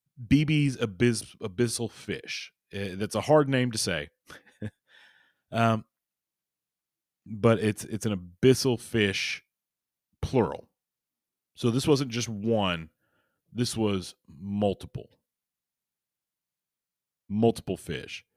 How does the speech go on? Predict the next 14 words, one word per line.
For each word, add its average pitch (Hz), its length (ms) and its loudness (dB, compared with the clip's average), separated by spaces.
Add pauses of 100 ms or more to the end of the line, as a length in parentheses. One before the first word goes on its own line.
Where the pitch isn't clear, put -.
(520)
So 117 520 4 (3000)
we'll 110 180 -2
start 139 340 4
off 110 320 6
with 101 680 0
the, 92 340 -2
uh, 80 220 -2 (600)
the, 92 300 -6
the 92 140 -8
fish - 540 -2
that 101 180 0
he 98 120 -6
witnessed. 85 760 -10
So 101 440 0